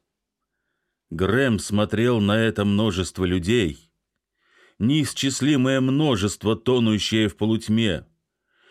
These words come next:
Взглянул на Острога, неподвижно стоящего рядом, бледного и невозмутимого. Опять перевёл глаза на кучку членов совета. Наконец посмотрел вверх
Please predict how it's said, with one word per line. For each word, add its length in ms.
Взглянул 560
на 180
Острога, 760
неподвижно 680
стоящего 760
рядом, 540
бледного 680
и 180
невозмутимого. 1040
Опять 540
перевёл 440
глаза 440
на 120
кучку 400
членов 520
совета. 640
Наконец 520
посмотрел 640
вверх 600